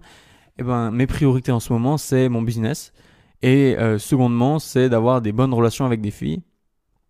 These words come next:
diverses filles, et de bien m'entendre avec elles. » Et du coup, dans quel cas elle te demandera quelque chose probablement comme, euh, si tu lui dis quelque chose comme ça, elle te dira, « Mais du coup, est-ce que tu vois d'autres filles ? » Et tu pourras dire comme, euh, «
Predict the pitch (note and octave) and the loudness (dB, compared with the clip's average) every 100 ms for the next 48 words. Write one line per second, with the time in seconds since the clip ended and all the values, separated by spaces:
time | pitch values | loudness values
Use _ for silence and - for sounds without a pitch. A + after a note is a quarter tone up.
0 | _ _ _ - D3 B2 B2+ B2 G#2+ - | _ _ _ -20 -6 0 0 0 -6 -2
1 | C3 D3 B2+ A2+ A2 B2 B2+ A2+ A#2+ A2+ | -2 0 -2 -2 -2 0 0 -2 -4 -6
2 | - - - A#2 A#2 D3 B2 A#2+ A2+ B2 | -6 -8 -6 -6 -4 -4 -4 -4 -2 -2
3 | A2 A#2 A2+ G#2+ G#2+ - - B2 A2 _ | -2 -4 -4 -4 -6 -8 -8 -8 -8 _
4 | _ - A2 A2 G#2+ A#2 C#3 C#3+ D3 C#3+ | _ -8 -2 -2 -2 -4 -4 -4 -4 -4
5 | A2+ B2 - - _ - A#2+ B2+ A#2 A2+ | -6 -8 -14 -20 _ -16 -10 -6 -6 -6
6 | B2+ G#2 G#2 A#2+ A2+ C3+ C#3 A#2 A2 A#2 | -6 -8 -8 -10 -6 -4 -4 -4 -4 -2
7 | C3 A2 A2+ - C#3+ C3+ - - A#2 - | -2 -6 -6 0 0 0 -4 -6 -6 -2
8 | C3 B2+ B2 - - - A2 A2 G#2 - | 0 0 -2 -8 -16 0 0 0 -4 -6
9 | E3+ C#3+ - - A2+ B2+ D3 C3 C3+ A#2+ | -4 -4 -8 -8 -4 -4 -2 -2 -2 -2